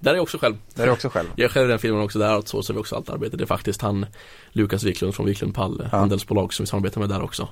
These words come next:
Speaker 1: för utvecklingen.
Speaker 2: Men, eh, hur tycker du att det, trivs du att jobba själv, eller varför har det blivit så att du har gjort det själv?
Speaker 1: Eh,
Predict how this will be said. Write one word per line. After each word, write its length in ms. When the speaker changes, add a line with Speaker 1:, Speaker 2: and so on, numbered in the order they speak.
Speaker 1:
för 120
utvecklingen. 480
Speaker 2:
Men, 180
eh, 60
hur 160
tycker 260
du 60
att 100
det, 440
trivs 420
du 100
att 200
jobba 220
själv, 400
eller 400
varför 420
har 180
det 60
blivit 400
så 160
att 120
du 120
har 120
gjort 200
det 80
själv? 240
Speaker 1:
Eh, 400